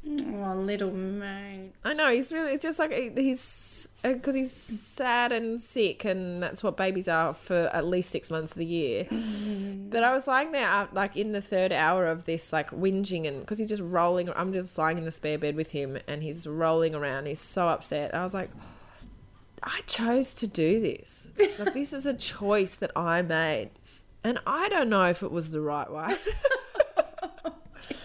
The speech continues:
Speaker 2: He's really cute. I really love him, but h-, holy heck, it
Speaker 1: It's
Speaker 2: is hard.
Speaker 1: relentless.
Speaker 2: Um,
Speaker 1: It is
Speaker 2: it's
Speaker 1: hard.
Speaker 2: hard. It is
Speaker 1: It's really
Speaker 2: tiring.
Speaker 1: hard. It gets easier as they get bigger, though, but it's still
Speaker 2: Yeah,
Speaker 1: hard. It's hard
Speaker 2: I
Speaker 1: in
Speaker 2: hope
Speaker 1: different
Speaker 2: so.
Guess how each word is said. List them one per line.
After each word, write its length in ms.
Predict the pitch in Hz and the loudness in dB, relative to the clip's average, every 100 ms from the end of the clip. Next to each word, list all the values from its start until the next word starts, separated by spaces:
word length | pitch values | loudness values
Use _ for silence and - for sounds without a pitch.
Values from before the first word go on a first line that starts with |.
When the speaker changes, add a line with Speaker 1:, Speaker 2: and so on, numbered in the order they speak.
| - - - 359 381 370 | -16 -14 -6 0 0 2
Speaker 2:
He's 280 | 220 220 233 | 0 0 0
really 380 | 240 240 226 226 | 6 8 8 4
cute. 380 | 220 170 160 - | 0 2 2 4
I 100 | 175 | 2
really 320 | 180 170 160 | 4 4 4
love 200 | 151 147 | 4 2
him, 220 | 139 147 | 0 -4
but 220 | 160 156 165 | 0 0 0
h-, 80 | - | -8
holy 400 | - 208 208 202 | 0 4 6 4
heck, 420 | 196 180 156 - - | 2 0 -2 -4 -6
it 80 | - | 2
Speaker 1:
It's 220 | 220 208 | 4 4
Speaker 2:
is 40 | 208 | 2
hard. 200 | 190 180 | 2 2
Speaker 1:
relentless. 480 | 160 156 143 147 185 | 0 -4 -6 -8 0
Speaker 2:
Um, 200 | 214 226 | 2 2
Speaker 1:
It 80 | - | 0
is 160 | - 175 | -2 -4
Speaker 2:
it's 100 | - | -2
Speaker 1:
hard. 340 | 170 135 - | 2 2 2
Speaker 2:
hard. 140 | 170 185 | 2 2
It 40 | |
is 140 | 214 | 2
Speaker 1:
It's 80 | - | 0
really 140 | 156 156 | -2 0
Speaker 2:
tiring. 300 | - 139 180 | -2 -6 -8
Speaker 1:
hard. 160 | - | -4
It 200 | 214 254 | -4 -2
gets 240 | 320 320 311 | 4 4 4
easier 340 | 233 220 185 | 0 2 -2
as 80 | 185 | -4
they 120 | 180 | -6
get 180 | - - | -8 -10
bigger, 240 | - - - | -8 -8 -6
though, 300 | - - - | -6 -6 -6
but 140 | 190 - | -6 -6
it's 160 | - | -10
still 180 | - 180 | -4 2
Speaker 2:
Yeah, 220 | 175 151 | 4 4
Speaker 1:
hard. 180 | 196 202 | 0 -8
It's 140 | 220 | -4
hard 180 | 247 226 | 2 2
Speaker 2:
I 40 | 202 | 0
Speaker 1:
in 80 | 170 | -2
Speaker 2:
hope 180 | 160 | -4
Speaker 1:
different 20 | |
Speaker 2:
so. 140 | - | -4